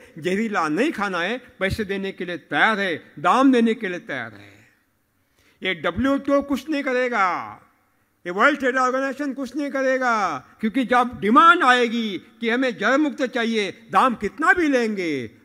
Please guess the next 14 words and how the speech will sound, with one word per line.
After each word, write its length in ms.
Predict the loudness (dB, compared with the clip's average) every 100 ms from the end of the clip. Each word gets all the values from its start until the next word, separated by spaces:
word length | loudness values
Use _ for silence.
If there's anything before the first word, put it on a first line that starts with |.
| -4
हमारा 600 | -2 0 0 0 -2 -4
पूरी 300 | -8 -8 -8
दुनिया 440 | -6 -2 2 2
में 160 | 0 -2
जाएगा, 600 | -4 -4 -4 -4 -4 -8 _ -8
हमारा 540 | -6 -4 0 0 0
पूरी 340 | -4 _ -4 -4
दुनिया 360 | 0 4 4
में 140 | 4 0
जाएगा। 600 | -2 -4 -4 -8 -8 -12
कृषि 320 | -16 -16 -14
उपज 420 | -14 -10 -10 -12 _ _ _
दुनिया 440 | 0 2 2 0 -4
की 580 | -6 -4 -4 -6 -14